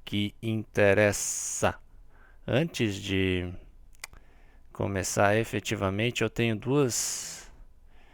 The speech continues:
tenho duas, dois recados aqui. Vamos ver se eu procuro aqui. O primeiro é o do nosso amigo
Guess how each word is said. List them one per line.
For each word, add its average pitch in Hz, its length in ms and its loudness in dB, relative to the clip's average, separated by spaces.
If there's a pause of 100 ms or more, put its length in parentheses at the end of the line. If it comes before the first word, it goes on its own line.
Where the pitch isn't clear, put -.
(520)
tenho 101 180 -2
duas, 120 400 -2 (200)
dois 113 240 0
recados 101 600 0
aqui. 120 460 0 (680)
Vamos 98 160 -4
ver 98 100 0
se 104 140 -6
eu 101 40 -6
procuro 101 540 -2
aqui. 123 380 -2 (340)
O 123 100 -4
primeiro 123 460 4
é 131 40 6
o 120 40 2
do 113 100 -4
nosso 117 320 0
amigo 123 480 0